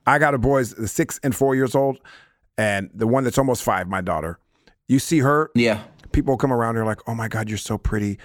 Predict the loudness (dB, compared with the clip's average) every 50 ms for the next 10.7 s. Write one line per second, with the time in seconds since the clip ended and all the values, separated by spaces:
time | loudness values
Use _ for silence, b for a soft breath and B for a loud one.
0 | B B B -6 -6 -4 -2 -2 -2 -2 -2 -4 -4 -4 -4 -4 -6 _ _ -6
1 | -6 -6 -4 -2 -4 -2 -2 -2 -4 -4 -6 -8 -10 -10 -8 -4 -4 -4 -4 -4
2 | -2 0 0 2 2 0 -2 -4 -4 -6 -8 -10 _ _ -10 -8 -6 -4 -4 -4
3 | -4 -4 -6 -8 -6 -8 -10 -10 -12 -16 _ _ b b b b b b b b
4 | b 0 0 2 2 0 -2 0 0 0 2 2 0 0 -4 -10 -20 -20 -20 _
5 | -20 -20 -20 -20 -20 -20 b b b b b -2 0 0 0 -2 -2 -2 -2 -2
6 | -2 -4 -6 -2 -2 -2 0 0 -2 -2 -2 -2 -6 -12 _ _ _ _ _ _
7 | b b b b b b b b -2 0 0 2 2 0 0 0 -2 -2 0 0
8 | 0 0 0 -2 -2 -6 _ _ B B B B B B B B -6 -4 -4 -2
9 | -2 -2 -2 -2 -2 -2 -4 -4 -2 -2 -2 0 -2 -4 -6 -6 -4 -2 0 0
10 | 0 -2 -4 -4 -6 -8 -8 -8 -8 -6 -4 -4 -4 -6